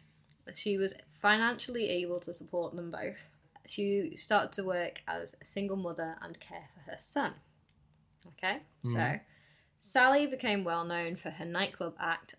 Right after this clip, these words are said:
Speaker 1: as an impressionist, developing a stand-up act which heavily influenced her son, who's back with her now, as we went into, uh,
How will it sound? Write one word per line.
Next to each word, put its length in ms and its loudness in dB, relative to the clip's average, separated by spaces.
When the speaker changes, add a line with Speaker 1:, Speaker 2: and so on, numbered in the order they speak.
Speaker 1:
as 120 -6
an 80 -2
impressionist, 1000 -8
developing 720 2
a 100 -8
stand-up 520 -2
act 380 -2
which 200 -10
heavily 380 2
influenced 720 -2
her 100 -4
son, 460 -4
who's 140 -10
back 240 -6
with 120 -6
her 100 -2
now, 320 0
as 120 -6
we 100 -2
went 320 -2
into, 360 0
uh, 180 6